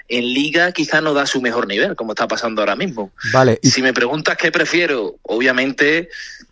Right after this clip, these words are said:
Speaker 1: es preferible, pues, seguir bien en Liga, porque es la que te da de comer y la que te permite el año que viene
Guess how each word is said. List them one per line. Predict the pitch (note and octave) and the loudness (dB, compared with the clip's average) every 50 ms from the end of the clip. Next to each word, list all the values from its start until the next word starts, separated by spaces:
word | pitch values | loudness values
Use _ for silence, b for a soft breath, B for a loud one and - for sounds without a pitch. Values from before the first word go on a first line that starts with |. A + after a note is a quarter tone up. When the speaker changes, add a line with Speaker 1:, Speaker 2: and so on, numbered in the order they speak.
| _ _ | _ _
Speaker 1:
es | - B2+ B2 | -6 -6 -2
preferible, | - D3 C#3 C3+ - D#3 C#3 C#3+ C#3+ C#3+ C#3 D3+ E3+ | 0 0 0 2 2 2 2 2 2 2 2 2 0
pues, | D#3+ F3 E3+ D3 C#3 C3+ B2 A#2 A2+ A2+ - | 0 0 2 2 2 2 2 2 0 0 -2
seguir | - - - - A#2 A2 G2 G2 C#3 C#3+ C3+ | -2 -4 -2 -2 -2 -2 -2 0 -2 0 2
bien | B2+ C#3 C3+ C3+ | 2 2 2 2
en | C3+ C3+ | 2 2
Liga, | D3 F3 F#3+ E3 F#3 F#3+ G3+ | 0 -2 0 0 0 0 0
porque | E3 D3 B2+ - - B2 | -2 -4 -4 -2 -2 -2
es | A#2+ | 0
la | B2 B2 B2 | 0 0 0
que | B2 B2+ B2 | 0 -2 -2
te | B2+ | -2
da | C3 B2+ B2+ | 0 0 0
de | C3 C3 | 0 0
comer | - C3 C3 C#3+ D3+ E3 | -2 -2 -2 -2 0 0
y | F#3+ F3+ | 0 0
la | D3+ C3 | 0 0
que | - B2+ | 0 -2
te | - - | -4 -4
permite | A2+ - A#2 A2 A2 B2+ C3+ C3+ | -2 -2 -2 -2 -2 -2 -2 0
el | C#3 C3 | 0 0
año | C3+ C#3 C#3 C#3 | 0 0 -2 -4
que | - C#3+ | -4 -4
viene | C#3 C#3+ D3 D3 E3 F3 - | -4 -4 -6 -6 -6 -10 -12